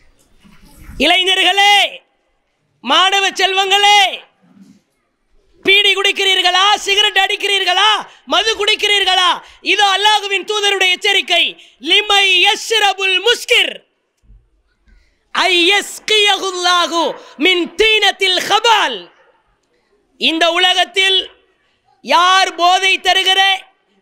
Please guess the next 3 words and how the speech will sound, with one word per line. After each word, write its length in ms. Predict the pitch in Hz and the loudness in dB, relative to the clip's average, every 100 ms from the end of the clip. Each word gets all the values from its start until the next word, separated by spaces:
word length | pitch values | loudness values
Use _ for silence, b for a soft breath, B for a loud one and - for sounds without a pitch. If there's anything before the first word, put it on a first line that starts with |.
| _ _ | _ _
பொருளை 540 | 311 381 381 370 359 - | 0 0 0 0 -2 -2
சாப்பிடுகிறாரோ, 840 | 359 381 381 370 370 381 392 381 359 - _ _ _ _ | -2 -2 -2 0 0 2 2 0 -4 -12 _ _ _ _
உட்கொள்கிறாரோ, 960 | 294 294 - 403 370 370 392 403 415 | -10 -6 -2 0 2 2 2 2 2